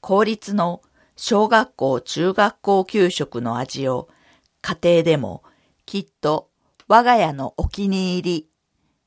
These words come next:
ぜひ作って食べてみてください。ナンバー二、ほっとする味、もずくスープ。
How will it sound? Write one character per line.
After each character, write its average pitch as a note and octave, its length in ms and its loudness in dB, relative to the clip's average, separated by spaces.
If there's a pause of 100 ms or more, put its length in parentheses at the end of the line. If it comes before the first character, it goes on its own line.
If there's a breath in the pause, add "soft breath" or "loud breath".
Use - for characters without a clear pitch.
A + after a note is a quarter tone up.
(240)
ぜ A#3 160 0
ひ G3+ 240 -8 (100)
作 - 240 -2
っ - 40 -6
て - 280 0
食 A#3 120 -2
べ A#3+ 120 4
て - 120 2
み C#3+ 120 -2
て C#3 120 -2
く B2+ 120 -6
だ C3+ 140 -2
さ D3 200 0
い。 - 160 -6 (3000)
ナ G3 220 2
ン G3+ 140 2
バ C3+ 240 -4
ー - 20 -10
二、 C#3+ 360 -4 (720)
ほ F3 160 0
っ F3 180 -2
と G#3+ 140 0
す G#3+ 180 -4
る G#3+ 160 4
味、 E3+ 420 0 (260)
も D3+ 140 0
ず G3+ 140 2
く A3+ 160 0
ス F#3+ 160 0
ー F#3 140 6
プ。 - 280 -6